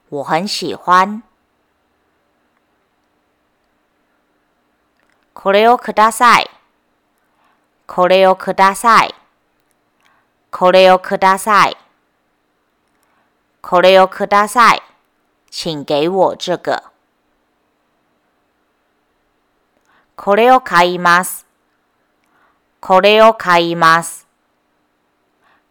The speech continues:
これを買います。これを買います。我要买这个。ちょっと考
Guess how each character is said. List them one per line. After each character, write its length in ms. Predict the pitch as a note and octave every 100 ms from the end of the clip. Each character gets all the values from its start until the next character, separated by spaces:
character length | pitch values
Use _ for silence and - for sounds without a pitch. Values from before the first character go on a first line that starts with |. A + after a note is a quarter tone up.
| _
こ 220 | - G3+
れ 180 | G3+ A3+
を 100 | A#3+
買 340 | A#3+ G3 F3 E3
い 40 |
ま 280 | E3+ E3+ F3
す。 180 | - - _ _ _ _ _ _ _ _ _ _ _ _ _ _ _ _ _ _ _ -
こ 140 | F#3+
れ 220 | F#3+ A3+ C4
を 100 | C4
買 360 | F#3 F3 E3
い 20 |
ま 260 | E3 E3+ F3
す。 180 | - - _ _ _ _ _ _ _ -
我 140 | D3+
要 240 | E3 F#3+
买 260 | F3 C#3+ A#2
这 180 | - E3+
个。 380 | - C#3+ - _ _ _ _ _ _ _ _ _ _ _ _ _ _ _ _ _ _ _ _ _ _ _ _ _ _ _ _
ち 100 | -
ょ 40 | E4
っ 60 | -
と 320 | G3 C3 -
考 380 | - F3 F3 F3